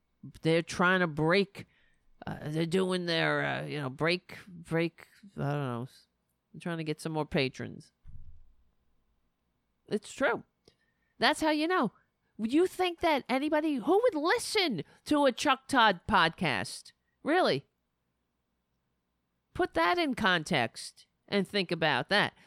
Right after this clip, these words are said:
If Chuck Todd sat i-, in his living room with a podcast saying, "Well, you know, it's like the Kabuki Theater. I, I'm glad we didn't have to see that Kabuki Theater."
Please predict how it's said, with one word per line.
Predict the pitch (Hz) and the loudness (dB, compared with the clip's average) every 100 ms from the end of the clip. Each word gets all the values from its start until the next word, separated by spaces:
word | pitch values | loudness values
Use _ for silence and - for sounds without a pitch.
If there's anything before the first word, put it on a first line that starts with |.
| _ - | _ 0
If | 220 - _ - | 0 0 _ -4
Chuck | 262 262 - | 2 2 2
Todd | 269 233 | 2 2
sat | - - 254 262 - - | 0 0 2 2 -2 -4
i-, | 196 196 - | -2 -2 2
in | 233 277 | 2 4
his | 262 233 214 | 4 4 4
living | 262 254 208 | 2 2 2
room | 175 156 156 165 180 | 2 2 0 -2 -2
with | 180 185 | 0 0
a | |
podcast | 214 226 214 180 143 147 - - | 2 2 2 0 0 0 -4 -14
saying, | - 220 202 190 180 170 _ _ _ _ _ _ _ - | -4 2 4 4 0 -6 _ _ _ _ _ _ _ -6
"Well, | 349 269 | 0 2
you | 220 185 | 2 2
know, | 156 160 | 4 2
it's | 175 | 2
like | 185 190 - | 2 2 0
the | 175 | -2
Kabuki | 190 170 165 170 170 | 0 2 0 2 0
Theater. | 208 226 208 151 135 143 147 _ _ - | 2 2 2 2 2 0 -4 _ _ -12
I, | 170 170 | -4 -2
I'm | 165 170 160 165 | 0 -2 -2 -2
glad | 196 202 | 2 4
we | 185 | 4
didn't | 180 190 | 2 2
have | 180 | 0
to | 156 | -4
see | - 247 | -2 0
that | 165 143 | 0 0
Kabuki | 175 147 143 143 139 | -2 0 0 0 -4
Theater." | 151 143 131 135 175 | -2 -2 -2 -2 -4